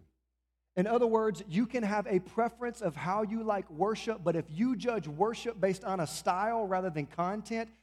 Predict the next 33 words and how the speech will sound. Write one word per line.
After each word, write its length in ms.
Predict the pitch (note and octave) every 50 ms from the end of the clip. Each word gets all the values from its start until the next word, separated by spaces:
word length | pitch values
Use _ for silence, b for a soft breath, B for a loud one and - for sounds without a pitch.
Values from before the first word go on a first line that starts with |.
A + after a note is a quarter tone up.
| b b
you 180 | E3 G3 A3+ G3+
are 40 |
missing 540 | F3+ F3 F3+ G#3+ A3+ A3 - - F#3+ F3 E3
what 160 | E3 E3+ E3+
Paul 260 | - F3+ F3 F3 E3 D#3
is 80 | C#3
saying 320 | - - E3 D#3 D3+ C3+ A#2
here. 200 | A#2+ A2+ G2+ F#2 _ _ _ _ _ _ _ _ _ _ _ _ _ _ _ _ _ _ _ _ _ _ _ _ _ _ _ _ _ _ _ _ _ _ _ _ _ _ -
If 100 | F3 -
you 160 | F#3 B3 C4+
judge 280 | A3 C4+ C4 A#3+ F#3+ G3
worship 540 | F3+ F#3 A#3+ B3 C4 - - G#3 F#3+ F#3+
based 280 | C#3+ G#3 G#3+ G#3+ G#3+ -
on 140 | G#3+ F#3+ F#3
something 500 | - - - A#3+ B3 A#3+ - B3+ A3+ A3
other 220 | B3 B3 A#3 A#3
than, 300 | F3+ F#3 G3 F#3+ F3+ C#3+ B2+
does 280 | - A3+ A#3 A#3+ - A#3
it 180 | G#3+ - - -
edify 480 | G#3+ A3+ A#3 A#3+ - - - G3 F3+ F3+
Christ? 560 | - - - G#3+ A#3 A3 G#3+ E3 B2+ - -
Does 160 | G#3 G#3+ G3+
it 160 | G#3+ G3+ E3
bring 260 | C#3+ F#3+ A#3+ C4 B3+
out 260 | B3+ A3+ G3+ F#3 D3 C3
biblical 420 | A3+ A#3+ A3 B3+ - - G3 F3+
truth? 380 | - - - B3+ B3 A3 - - b b b b -
Then 120 | F3 F#3+
we're 120 | F#3+ F#3+ F#3
putting 340 | - - A#3+ B3 A#3+ A3
up 240 | A3 A3 G#3 G#3+ -
the 120 | D#3+ F#3 F3+
wrong 600 | D#3+ D3+ F3+ G#3+ A3 G#3+ E3 D3+ D3 D#3 E3